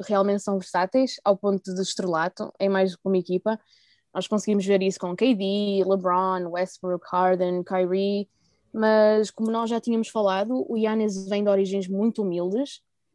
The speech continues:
e os adeptos dos Bucks sabem que o amor que ele tem por basquetebol é muito mais profundo do que simplesmente jogar. Ele está realmente interligado à cidade de Milwaukee. O amor que ele tem é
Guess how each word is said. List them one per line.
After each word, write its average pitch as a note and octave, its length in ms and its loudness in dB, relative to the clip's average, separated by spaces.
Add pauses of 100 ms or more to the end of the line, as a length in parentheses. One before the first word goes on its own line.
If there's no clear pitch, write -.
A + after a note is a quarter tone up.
(380)
e A#3 380 2
os A#3+ 140 0
adeptos B3 400 2
dos A#3+ 100 2
Bucks B3 220 0
sabem F#3+ 320 2
que A3 320 -4
o A3+ 160 2
amor B3+ 200 2
que C4+ 80 -6
ele C4 120 -2
tem G#3+ 160 -6
por G3 180 -10
basquetebol G3 720 -2 (100)
é G3 100 4
muito B3 440 2
mais A3 240 -2
profundo G#3+ 500 -4
do G#3 100 -2
que - 80 -18
simplesmente G#3+ 720 -4
jogar. G#3 520 -2 (340)
Ele G3 140 0
está G#3 200 0
realmente A3 600 0
interligado G#3 520 0
à G#3+ 80 -2
cidade G3+ 360 -4
de G#3 40 -4
Milwaukee. G3+ 540 -2 (1200)
O A3 160 4
amor A#3+ 260 4
que C#4+ 140 -2
ele C4+ 160 4
tem F3+ 400 -2 (140)
é F#3+ 120 4